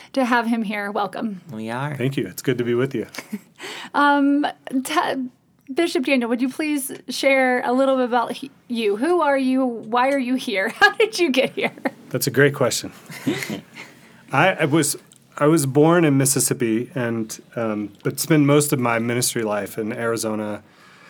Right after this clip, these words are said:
Speaker 3: and a few years in, in California, a few years in Michigan, but mostly in Arizona. Been involved in short-term missions, both as a, as a youth member, as a youth leader in the Southern Baptist Church, and then
Speaker 1: <gasps>
Speaker 3: I know,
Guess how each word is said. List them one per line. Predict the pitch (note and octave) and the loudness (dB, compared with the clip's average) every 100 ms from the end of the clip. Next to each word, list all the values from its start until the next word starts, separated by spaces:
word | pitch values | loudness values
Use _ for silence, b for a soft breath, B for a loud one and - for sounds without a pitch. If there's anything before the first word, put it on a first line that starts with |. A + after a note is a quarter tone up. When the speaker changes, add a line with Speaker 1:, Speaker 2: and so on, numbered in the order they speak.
| B B B - | B B B -6
Speaker 3:
and | A2+ | -4
a | |
few | - D3 | 2 4
years | D3 C3+ A#2 | 6 4 2
in, | A2 A2+ A#2+ | -2 -2 -6
in | B2 A2 | -6 -4
California, | A#2 G#2+ - D3+ D3 C3+ A#2+ | -2 -2 0 2 4 2 0
a | A2 | -2
few | - A#2 | -4 -4
years | A2+ G2+ | -4 -4
in | G#2 | -4
Michigan, | G#2+ - G2+ G2 | -6 -6 -6 -8
but | A2+ | -2
mostly | C#3 C#3 C#3 A2+ | 0 2 0 -2
in | G#2+ G#2+ - | -2 -6 -4
Arizona. | A2 G#2 G#2+ G2+ G2+ F#2+ b b b b b | -4 -4 -4 -6 -8 -10 b b b b b
Been | A#2+ | -4
involved | A#2 A2 A#2 A2+ | -2 0 0 0
in | A2 | -4
short-term | - A2+ A2 A2+ G#2+ | -2 -2 -2 -4 -2
missions, | A2 - G#2 G2+ F#2+ | -4 -4 -4 -6 -6
both | - G2+ F#2 G2+ | -8 -10 -10 -12
as | F2+ | -10
a, | G2+ G2 F#2+ F#2 A#3+ - _ | -10 -10 -12 -14 -20 -20 _
as | F#2+ F2+ | -14 -10
a | F#2 | -8
youth | G#2 A#2 A#2+ | -6 -6 -4
member, | A#2 A#2 A2+ A2 G#2+ G#2 A2 | -6 -4 0 0 0 -4 -8
as | G2+ G2+ | -8 -6
a | |
youth | G#2+ A2 A#2 | -4 -4 -4
leader | A2+ A2 G#2+ G#2 G#2+ | -4 -2 -2 -4 -8
in | G2+ | -10
the | F#2+ | -6
Southern | - A2+ A#2 | -4 -4 -2
Baptist | A#2 G2+ G#2 | -4 -4 -6
Church, | - G#2+ G2 | -4 -4 -6
and | G#2 G#2 | -8 -8
then | G2 F#2+ F#2+ | -8 -8 -4
Speaker 1:
<gasps> | |
Speaker 3:
I | F4 G4+ F#4+ F4 D#4 C#4 A#3+ A3 B2+ | -2 0 0 0 0 -2 -6 -4 -2
know, | C3 C#3+ C#3+ | 2 2 0